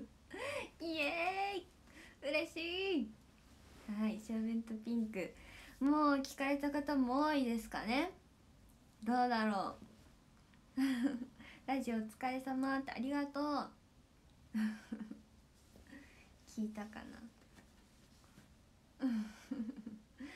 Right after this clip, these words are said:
めっちゃいい曲だった？えー、嬉しい。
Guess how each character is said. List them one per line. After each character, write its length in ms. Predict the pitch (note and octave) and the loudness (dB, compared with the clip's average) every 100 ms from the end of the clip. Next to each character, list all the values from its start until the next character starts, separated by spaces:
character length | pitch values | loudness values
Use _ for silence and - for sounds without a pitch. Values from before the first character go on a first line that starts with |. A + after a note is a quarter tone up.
| - - | -12 -6
め 100 | B3 | -6
っ 40 | |
ち 100 | - | -2
ゃ 60 | F4+ | 0
い 80 | F#4 | 0
い 40 | |
曲 200 | F4 C4+ | -2 2
だ 120 | B3 | 2
っ 100 | A#3+ | 2
た？ 220 | F3+ F#3 - - | 0 0 -2 -10
え 340 | - F4+ F#4+ F4+ | -6 -2 0 0
ー、 20 | |
嬉 220 | B3+ C#4+ | 0 -2
し 100 | - D4+ C#4+ | -2 -4 -4
い。 80 | F3 | -4